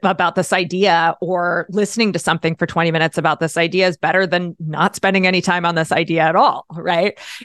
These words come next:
And that, you know, obviously there's, there's even privilege, um, kind of wrapped up in that. But, you know, if, if that is your reality, like, if that's,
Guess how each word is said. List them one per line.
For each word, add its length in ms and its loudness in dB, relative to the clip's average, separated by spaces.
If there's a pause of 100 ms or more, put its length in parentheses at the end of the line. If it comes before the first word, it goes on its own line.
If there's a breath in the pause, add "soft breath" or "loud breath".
And 360 2 (120)
that, 440 0
you 100 0
know, 140 0
obviously 480 0
there's, 420 -4
there's 380 0
even 240 -2
privilege, 680 0
um, 440 -2 (360)
kind 140 0
of 240 -2
wrapped 380 0
up 160 -2
in 140 -6
that. 320 2 (280)
But, 400 0 (1400 loud breath)
you 140 2
know, 180 4
if, 200 2
if 360 -4
that 400 0
is 180 -2
your 240 2
reality, 800 -2
like, 220 -2
if 140 -4
that's, 720 -2